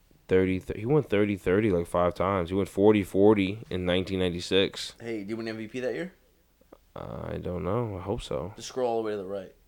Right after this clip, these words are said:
Speaker 2: Should tell you.
Speaker 1: On Fangraphs? No, it doesn't.
Speaker 2: Oh, not on
Speaker 1: That's
Speaker 2: Fangraphs,
Speaker 1: Baseball
Speaker 2: no.
Speaker 1: Reference. Yeah, Fangraphs just gives you the raw numbers. They don't give you the accolades. I, bro,
Speaker 2: The
Speaker 1: he had, he,
Speaker 2: Kool-Aids.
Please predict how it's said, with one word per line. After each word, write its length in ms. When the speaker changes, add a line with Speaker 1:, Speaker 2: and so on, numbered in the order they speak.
Speaker 2:
Should 240
tell 160
you. 180
Speaker 1:
On 120
Fangraphs? 460
No, 100
it 100
doesn't. 100
Speaker 2:
Oh, 120
not 40
on 200
Speaker 1:
That's 160
Speaker 2:
Fangraphs, 100
Speaker 1:
Baseball 320
Speaker 2:
no. 40
Speaker 1:
Reference. 460
Yeah, 140
Fangraphs 520
just 200
gives 180
you 80
the 100
raw 220
numbers. 320
They 60
don't 120
give 160
you 80
the 80
accolades. 800
I, 220
bro, 300
Speaker 2:
The 60
Speaker 1:
he 40
had, 120
he, 100
Speaker 2:
Kool-Aids. 580